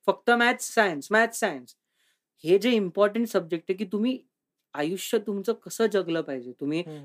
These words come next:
Speaker 1: तुमच्या एन्व्हायरमेंटला कशी रिस्पेक्ट केली पाहिजे. आता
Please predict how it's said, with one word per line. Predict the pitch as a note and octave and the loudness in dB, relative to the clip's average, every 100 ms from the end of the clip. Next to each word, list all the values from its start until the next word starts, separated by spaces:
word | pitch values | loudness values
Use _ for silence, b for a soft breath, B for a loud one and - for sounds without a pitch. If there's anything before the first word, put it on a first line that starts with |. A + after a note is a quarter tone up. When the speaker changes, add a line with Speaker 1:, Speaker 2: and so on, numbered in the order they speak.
| C3 | -4
Speaker 1:
तुमच्या | D#3 D#3 G3 | -2 4 4
एन्व्हायरमेंटला | D#3+ D3+ E3+ F#3+ G3 G3 G3+ | 4 2 4 4 2 0 0
कशी | G3 G#3 | 0 2
रिस्पेक्ट | F#3+ F3+ - G3 F#3 F3 | 2 0 -2 -4 -2 -2
केली | D3 | -2
पाहिजे. | C#3 C3 B2 C3 _ _ _ _ _ _ _ _ _ _ _ _ - | -2 -6 -12 -16 _ _ _ _ _ _ _ _ _ _ _ _ -12
आता | C#3+ F#3 | 0 2